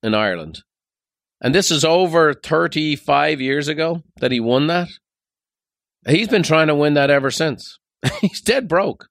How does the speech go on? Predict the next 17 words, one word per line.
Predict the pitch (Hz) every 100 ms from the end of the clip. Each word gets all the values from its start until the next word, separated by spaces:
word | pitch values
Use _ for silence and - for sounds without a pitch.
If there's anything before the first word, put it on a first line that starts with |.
| _ _ _ _ _ _
He's | 160 165
dead | 208 175
broke. | 170 147 76 _ _ _ _ _ _
You | 151
see, | 202 185 147 _ _ _ _ _
when | 135 170
you | 165
get | 147 196 -
the | 170
quick | - 175 156
gains, | - 156 139 90 85 -
it | -
doesn't | 156 139 120
make | 123 113
anything | 117 92 101
of | 101 85
you. | 67